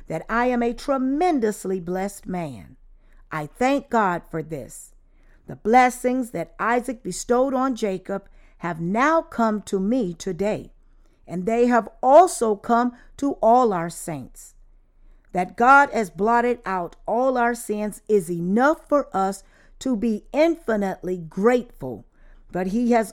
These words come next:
also blessed us with the fatness of the earth. How wonderful is this, then? How wonderful is it that God has not only delivered us from sin when we were destined to hell,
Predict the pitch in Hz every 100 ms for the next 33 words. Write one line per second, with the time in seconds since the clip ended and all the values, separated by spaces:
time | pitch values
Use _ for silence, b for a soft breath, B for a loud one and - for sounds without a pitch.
0 | - 254 311 349 - 226 185 226 262 -
1 | - 185 - b b - 196 196 170 -
2 | 269 269 - - 165 - 170 156 165 208
3 | - - _ - - _ - - 240 285
4 | 277 175 233 247 185 - 185 202 202 196
5 | 302 285 - 170 147 113 - _ _ -
6 | - - - b b b b - 294 302
7 | 311 233 254 262 254 247 247 247 - -
8 | 226 208 147 151 - b b b 196 190
9 | - 233 277 285 247 170 160 196 247 294
10 | 320 330 269 311 302 294 277 269 - 226
11 | 214 - - 269 214 185 b b b 202
12 | 240 214 262 220 202 160 233 240 - -
13 | 180 170 170 165 262 220 -